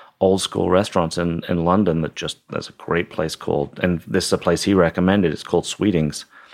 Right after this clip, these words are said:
And they just serve fish, and it's in the sort of financial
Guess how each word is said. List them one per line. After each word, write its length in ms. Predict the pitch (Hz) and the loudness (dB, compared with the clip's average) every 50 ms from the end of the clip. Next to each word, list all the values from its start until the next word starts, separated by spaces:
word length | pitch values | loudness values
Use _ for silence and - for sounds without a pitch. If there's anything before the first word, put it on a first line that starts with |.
| - - - _ _ | -20 -20 -20 _ _
And 100 | - 95 | 0 2
they 80 | 90 90 | 2 2
just 260 | - - 104 - - - | 4 2 2 2 2 2
serve 200 | 98 90 85 - | 2 2 2 0
fish, 420 | - - 85 80 78 - - - - - | 0 0 0 0 2 -2 -4 -6 -6 -6
and 100 | 87 80 | -6 -6
it's 140 | 76 - - | -4 -4 -2
in 120 | 87 85 | -2 0
the 200 | 82 80 76 76 - _ _ | 0 0 -2 -4 -8 _ _
sort 220 | - - - - | -12 -6 -4 -4
of 60 | 80 - | -4 0
financial 580 | - 85 80 78 78 80 - - 78 78 - | 0 0 0 0 0 -2 0 0 0 0 -2